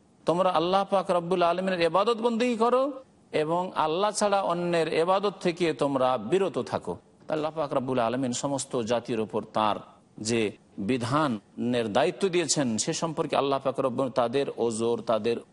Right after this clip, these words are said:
অজুহাত, তাদের কোনো আপত্তি যে, "আল্লাহ, জানতাম না, আমরা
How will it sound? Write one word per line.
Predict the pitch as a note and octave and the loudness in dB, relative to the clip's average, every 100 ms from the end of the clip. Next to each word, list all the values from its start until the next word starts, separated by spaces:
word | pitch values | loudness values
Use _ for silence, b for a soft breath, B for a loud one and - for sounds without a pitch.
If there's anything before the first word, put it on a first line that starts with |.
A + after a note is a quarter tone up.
| - | -10
অজুহাত, | - A#2+ A#2+ A2 A2 - - _ _ | -4 -4 -2 -2 -4 -6 -20 _ _
তাদের | - A#2 C3+ B2 A2+ | -6 -2 -2 -2 -4
কোনো | C3 B2+ | -4 -2
আপত্তি | F#2+ A2+ C#3 - C3+ | -2 -2 -2 -2 -2
যে, | A#2 | 2
"আল্লাহ, | A2+ A#2 A2 | 2 2 2
জানতাম | A#2+ C3+ C3+ D3 C3+ | 2 0 0 0 0
না, | B2+ B2+ | 2 0
আমরা | B2+ A#2+ A#2 A#2 A2 | 0 0 2 2 0